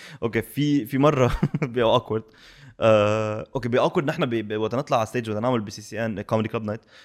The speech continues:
آه، ما بنقول، ما، الأودينس ما بيعرف كل كوميديان قد إيه عنده وقت. So بيجي حدا من برات لبنان، وهي، هو لبناني، وبيطلب من أوكورد إنه، "بليز، أنا كوميديان بعمل برا، طلعوني." لأنه عادة نحن ما بنقبل unless ما يطلع أوبن مايك، بعدين بنطلع كوميدي كلوب. قال لهم، "أوكي." عرفت كيف؟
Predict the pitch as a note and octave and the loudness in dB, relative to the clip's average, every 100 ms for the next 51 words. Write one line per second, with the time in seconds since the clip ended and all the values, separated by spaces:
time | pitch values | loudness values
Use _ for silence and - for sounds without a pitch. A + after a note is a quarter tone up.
0 | _ G2+ A2+ A2 C#3+ D3+ C#3 C3 B2+ D3 | _ -2 0 4 4 2 0 0 2 2
1 | C3 C#3+ D3+ D3 D#3+ D#3 - C3 B2 A#2 | 4 2 0 0 2 2 0 -4 -2 -2
2 | A2 - G#2+ A2 G#2+ G#2 F#2+ - _ - | -4 -10 -4 -2 0 -4 -6 -10 _ -20
3 | _ - B2 F#3 G3 - E3 D#3 D#3 B2+ | _ -2 0 2 0 0 0 2 2 2
4 | A#2+ C3+ A2+ G#2+ G2+ A#2+ A2+ B2 G#2 B2 | 2 0 -2 -4 -4 -4 -2 -2 -2 2
5 | C3+ A2+ G#2 G#2 C3+ E3+ C#3+ A#2+ A#2 A2+ | 2 2 0 0 -2 -4 -4 -6 -6 -6
6 | A#2 B2 B2 A2+ A2 A#2 A2 G#2+ G#2+ G#2 | -8 -8 -12 -12 -8 -6 -4 -6 -6 -6
7 | A2 G2+ G#2 G2+ A2+ E3 E3 D3 A2+ A#2+ | -6 -6 -8 -8 -8 -6 -6 -4 -4 -8
8 | D3 _ _ _ - - A2 C3+ D3 C3+ | -12 _ _ _ -16 -6 0 2 2 -2
9 | B2+ B2+ C3+ C3 A2 A2+ A2+ B2+ - A2+ | 0 0 0 -2 -2 -2 -2 -4 -4 -4
10 | B2+ A2+ A2+ A#2 C3+ A#2+ G#2+ G#2 G2+ - | 0 -2 -2 -4 -2 -2 -2 -4 -8 -10
11 | - - - - - - - - - - | -10 -12 -14 -18 -20 -20 -14 -12 -10 -8
12 | - A#3 B3 A#3+ A#3+ - - - - - | -4 -4 -4 -8 -12 -20 -10 -8 -8 -14
13 | _ - A2+ A#2 B2+ | _ -12 -10 -8 -10